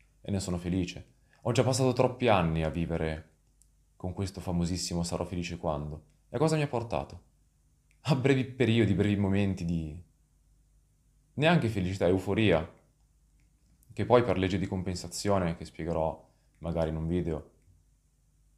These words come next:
andranno, <laughs> andranno ad essere bilanciati,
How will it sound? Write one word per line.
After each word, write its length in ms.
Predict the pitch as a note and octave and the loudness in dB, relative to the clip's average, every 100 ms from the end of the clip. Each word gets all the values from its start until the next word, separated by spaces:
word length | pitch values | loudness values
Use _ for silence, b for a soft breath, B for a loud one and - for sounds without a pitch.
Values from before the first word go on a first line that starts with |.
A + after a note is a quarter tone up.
| _ | _
andranno, 920 | G2 G2 G2 F#2+ G2 F#2 F2+ E2+ E2 - _ _ - | -4 0 2 2 2 2 2 0 -4 -16 _ _ -12
<laughs> 120 | G#2+ | -4
andranno 320 | B2 A2 G2+ | 0 2 2
ad 60 | G2 | 0
essere 260 | G2 G2 | 0 0
bilanciati, 680 | G2 F2+ F2 F2 F#2 D#2+ - | 0 2 0 2 4 2 0